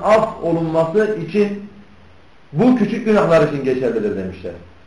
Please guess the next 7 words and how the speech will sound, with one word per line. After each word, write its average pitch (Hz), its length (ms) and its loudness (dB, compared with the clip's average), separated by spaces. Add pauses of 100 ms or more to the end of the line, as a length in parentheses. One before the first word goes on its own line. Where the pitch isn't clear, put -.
(220)
Büyük 240 320 2
günahların 180 520 0
af 202 200 2
olunabilmesi 170 680 0
için 233 280 -4
tövbe 170 320 6
lazımdır. 107 380 2